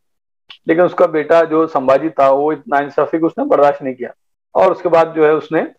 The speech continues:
वो खुद राजा बन गया और उसने जितने किले थे उस पर कब्जा कर लिया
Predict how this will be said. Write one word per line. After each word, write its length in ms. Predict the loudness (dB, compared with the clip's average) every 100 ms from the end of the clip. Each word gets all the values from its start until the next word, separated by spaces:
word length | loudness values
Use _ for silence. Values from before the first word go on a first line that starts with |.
| _
वो 60 | -2
खुद 200 | 0 2
राजा 240 | 2 2
बन 220 | 0 -2
गया 160 | -2 -2
और 80 | -4
उसने 200 | _ -12
जितने 260 | -8 -8
किले 240 | -6 0 2
थे 120 | 2
उस 100 | 0
पर 100 | -2
कब्जा 280 | -2 0 0
कर 160 | -4 -12
लिया 200 | -16